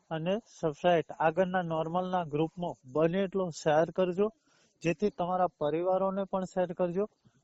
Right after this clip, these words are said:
કે તમારા પરિવારોને પણ એક ચક્ષુહીન, અ, દ્રષ્ટિહીન મિત્રો માટે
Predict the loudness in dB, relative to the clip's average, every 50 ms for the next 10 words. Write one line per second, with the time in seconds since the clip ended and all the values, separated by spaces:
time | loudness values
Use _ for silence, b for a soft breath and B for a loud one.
0 | _ _ _ _ -14 -12 -8 -6 -4 0 2 4 4 2 2 0 -4 -2 0 0
1 | 2 2 2 0 -2 -2 -4 -6 -4 -2 -4 -4 -4 -6 _ _ _ _ _ _
2 | -12 -12 -12 _ -6 -6 -6 -6 -6 -4 -2 0 0 0 -2 -4 -4 -8 -10 -12
3 | _ _ _ _ _ _ _ -12 -8 -6 -4 -4 -4 -4 -2 2 0 0 0 0
4 | -4 -2 -2 -2 -2 -4 -4 -4 -6 -6 -4 -4 -4 -4 -2 -2 -4 -4 -4 -6
5 | -8